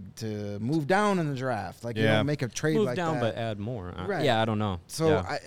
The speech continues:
Speaker 1: I, I don't know. Arizona's a, a tough,
Speaker 3: It's a tough
Speaker 1: a tough
Speaker 3: read.
Speaker 1: read 'cause you just, there's just so much in flux and it's such a fluid situation. But I don't think they're gonna be punting on any of those draft picks,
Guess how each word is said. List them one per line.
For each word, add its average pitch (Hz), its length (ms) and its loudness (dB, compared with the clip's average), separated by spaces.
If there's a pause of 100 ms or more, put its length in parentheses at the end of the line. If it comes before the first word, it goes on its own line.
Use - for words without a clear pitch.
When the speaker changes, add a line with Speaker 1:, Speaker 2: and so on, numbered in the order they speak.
(140)
Speaker 1:
I, 160 80 -4
I 180 40 0
don't 220 120 4
know. 185 260 4
Arizona's 196 560 2
a, 160 220 -4 (100)
a 156 80 -2
tough, - 540 -4 (1400)
Speaker 3:
It's - 100 -16
a - 40 -16
tough - 180 -2
Speaker 1:
a - 40 -8
tough 170 100 2
Speaker 3:
read. 104 100 2
Speaker 1:
read 156 340 2
'cause 120 180 -4
you 127 60 -2
just, 127 300 -4
there's 135 200 -2
just 120 260 -2
so 156 180 0
much 156 260 2
in 131 140 0
flux - 400 -6
and 113 100 -4
it's 107 80 -10
such - 220 -4
a 123 40 -4
fluid 139 400 -4
situation. 120 680 -4
But 98 120 -4
I 104 80 -4
don't 117 320 -6
think - 380 -6 (400)
they're 120 120 -4
gonna 123 160 0
be 110 100 -2
punting 113 500 -2
on 104 180 -2
any 110 200 -2
of 107 60 -2
those 101 180 -4
draft 104 340 -6
picks, - 420 -8